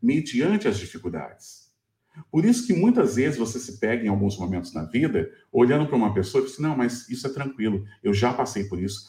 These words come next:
você vai superar isso, porque você já se condicionou em relação a isso. O nosso espírito está numa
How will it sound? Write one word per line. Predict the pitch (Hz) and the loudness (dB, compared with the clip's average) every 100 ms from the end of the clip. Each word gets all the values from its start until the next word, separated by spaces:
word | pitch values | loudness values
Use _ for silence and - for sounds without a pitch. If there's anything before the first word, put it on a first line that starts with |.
| - - | -12 -6
você | 104 107 | -4 -2
vai | 101 107 147 | 0 2 2
superar | - 101 87 76 | -2 -2 -2 -2
isso, | 69 - - _ | -4 -12 -20 _
porque | 92 95 | -8 -8
você | 90 98 87 | -10 -8 -6
já | 107 131 - _ | -2 -4 -6 _
se | - - - | -14 -12 -6
condicionou | 139 180 - 85 90 | -4 -4 -8 -8 -6
em | 85 | -6
relação | 78 82 - - | -8 -16 -20 -20
a | |
isso. | - - _ _ _ _ _ _ | -20 -20 _ _ _ _ _ _
O | 110 107 | 2 4
nosso | 127 160 135 | 6 4 -2
espírito | - 127 - | -4 -4 -4
está | - 135 | -6 -4
numa | 135 127 104 | -2 -2 -4